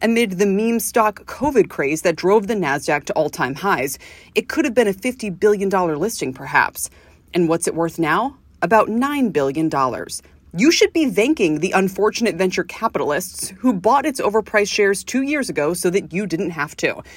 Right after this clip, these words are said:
In fact, the I P Os of the past four years have been a disaster for many retail investors. The ten biggest I P Os since twenty nineteen are down almost fifty percent on average from where they closed on their first day of trading, according to Reuters and L seg.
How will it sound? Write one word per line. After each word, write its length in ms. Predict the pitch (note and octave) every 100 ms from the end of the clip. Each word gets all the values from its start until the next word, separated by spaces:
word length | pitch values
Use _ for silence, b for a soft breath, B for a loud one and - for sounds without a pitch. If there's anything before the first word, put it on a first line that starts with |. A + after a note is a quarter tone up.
| B B B B
In 120 | E3+
fact, 440 | D#3+ A3+ G3 D#3 -
the 100 | F3
I 120 | G3
P 200 | F#3+ G#3
Os 160 | F3+ E3+
of 100 | D#3
the 60 |
past 380 | - F3 F3 -
four 220 | - F3
years 340 | D#3+ F3 F#3+ G3+
have 180 | F3+
been 220 | E3 G3 G3+
a 80 |
disaster 640 | G3 G3 G3+ A#3 A#3 D3 -
for 160 | F3
many 260 | E3+ E3 E3+
retail 420 | C#3+ C3+ D3 C3+
investors. 680 | C#3+ C3+ D3+ - B2 - - B B B B -
The 80 |
ten 260 | F3 F#3+ F3
biggest 380 | D#3+ A3 A3+ -
I 80 | D3+
P 220 | - D#3
Os 120 | D3+
since 220 | - D3+
twenty 300 | - F3 E3+
nineteen 500 | D#3+ D3+ - E3 F#3 -
are 100 | F#3
down 240 | G3 G3 F#3+
almost 340 | A3+ C#4+ -
fifty 280 | - D#4+ C4+
percent 420 | B3+ G#3+ - A#3
on 160 | G3+ G3
average 440 | A#3+ F3+ D3+ D#3+ -
from 240 | - G#3+
where 120 | B3+
they 140 | C#4+ B3+
closed 340 | A3+ G#3+ G#3
on 80 | G#3+
their 120 | G#3+
first 320 | - F#3 F#3+
day 100 | G3
of 100 | D#3+
trading, 480 | - C4 D4+ B2 A#2 B B B
according 360 | - - F3 D#3+
to 100 | E3
Reuters 480 | C#3+ F#3 B2+ A#2 C#3
and 120 | C3+
L 140 | -
seg. 360 | D3+ C3 D2+